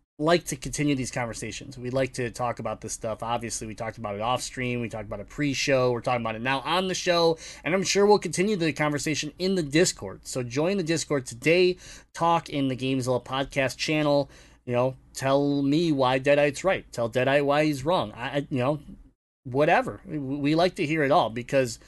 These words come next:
I mean, the facts are the facts. What y-, what, what Deadite said is right,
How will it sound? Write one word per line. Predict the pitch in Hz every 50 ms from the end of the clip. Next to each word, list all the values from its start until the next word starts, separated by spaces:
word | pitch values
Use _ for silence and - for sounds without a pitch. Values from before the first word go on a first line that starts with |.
| - - - _ _ _ _
I | 131
mean, | 135 139 135 147
the | - -
facts | - 233 233 254 254 - -
are | 208
the | 185 175
facts. | 170 - 175 202 165 110 - - -
What | 123 131 143 143 139
y-, | 139 143 151 175 160
what, | 147 156 156 - -
what | 156 135 165 160
Deadite | 143 165 170 170 156 139 -
said | 175 190 220 208 -
is | 151 160 156 135
right, | 151 - 190 190 -